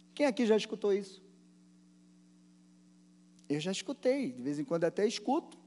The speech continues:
Se você é, se você diz isso, se você prega isso, se você conhece isso, por que você está passando por isso? Faz isso,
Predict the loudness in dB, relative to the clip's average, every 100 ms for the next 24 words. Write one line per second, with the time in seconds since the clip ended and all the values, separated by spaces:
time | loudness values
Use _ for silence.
0 | -20 -20 -20 _ -20 _ _ -20 _ -20
1 | _ _ -20 -18 -6 6 6 8 10 10
2 | 10 8 6 0 -14 -20 -20 -20 -20 -20
3 | -20 -20 -4 8 10 10 10 8 6 6
4 | 6 6 4 -2 -4 -10 -20 -20 -20 -20
5 | -2 8 10 10 8 8 8 8 8 8
6 | 6 2 2 6 8 8 8 8 8 8
7 | 6 4 4 4 4 8 8 10 8 8
8 | 6 6 6 6 6 6 2 4 4 4
9 | 2 -4 -18 -20 -20 _ _ -20 _ _
10 | _ -20 _ _ -20 -20 _ -20 -20 _
11 | -20 _ _ _ _ _ _ -20 _ -20
12 | -20 -20 -20 -20 -20 -20 -2 6 8 8
13 | 6 6 6 0